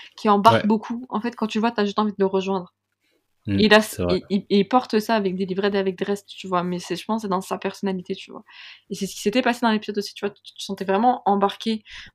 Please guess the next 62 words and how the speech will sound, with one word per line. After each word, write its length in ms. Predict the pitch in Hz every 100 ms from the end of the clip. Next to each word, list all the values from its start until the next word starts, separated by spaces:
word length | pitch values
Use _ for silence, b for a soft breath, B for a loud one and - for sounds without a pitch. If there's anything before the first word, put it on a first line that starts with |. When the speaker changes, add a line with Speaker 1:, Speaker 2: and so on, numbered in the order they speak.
| -
Speaker 1:
Moi, 60 |
je 40 | 208
me 60 |
sentais 200 | 208 202
vraiment 320 | 202 208 226 214
embarquée 540 | 202 196 - 247 -
et 80 | 202
je, 80 | 185
pour 180 | - 208
le 80 | 208
coup, 120 | 208
je 100 | 247
me 40 | 196
sentais 260 | 196 190
vraiment 320 | 185 185 220 226
aussi, 180 | 220 -
je 40 | -
pouvais 120 | 180
vraiment 180 | 190 220
m'identifier 500 | 220 196 196 - 202
à 40 | 190
lui, 140 | 226
tu 140 | -
vois. 140 | 190 208 b b b b b b -
Bon, 120 | 196
j'ai 60 |
pas 120 | 220 208
grandi, 320 | 202 190 202
euh, 380 | 190 185 185 185
j'ai 60 |
pas 80 | 190
grandi 240 | 190 202 190
là 120 | 190
où 60 |
il 80 | 190
a 60 | 190
grandi, 260 | 190 202
tu 140 | 254 196
vois, 100 | 208
mais 200 | 226 180
il 80 | 175
a 80 | -
grandi 200 | 190 185
à 60 |
Montreuil. 300 | 185 190 226
Moi, 100 | 214
je 60 | 196
suis 100 | -
pas 60 |
très, 260 | - - 196
très, 220 | 190 -
très, 180 | - 196
très 160 | - 190
loin 140 | 190
de 20 |
Montreuil 300 | 185 180 190
non 100 | 185
plus. 380 | 180 254 254 254 B B
Speaker 2:
Mm. 140 | 214 208 - -
Speaker 1:
Euh, 760 | 190 190 185 185 180 180 175 175 175 170 156 - -
il 100 |
a, 60 | 180